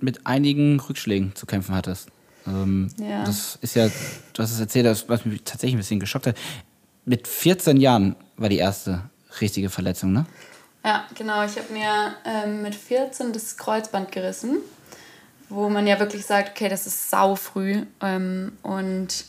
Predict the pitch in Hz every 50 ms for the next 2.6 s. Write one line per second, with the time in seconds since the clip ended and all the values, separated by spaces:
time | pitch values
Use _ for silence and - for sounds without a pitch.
0 | - - - - - - - - - - - - - _ _ _ _ _ _ -
1 | - - - 151 135 131 170 185 - - 156 190 214 196 - 185 180 180 175 170
2 | 165 - 165 147 139 131 - - 95 90 85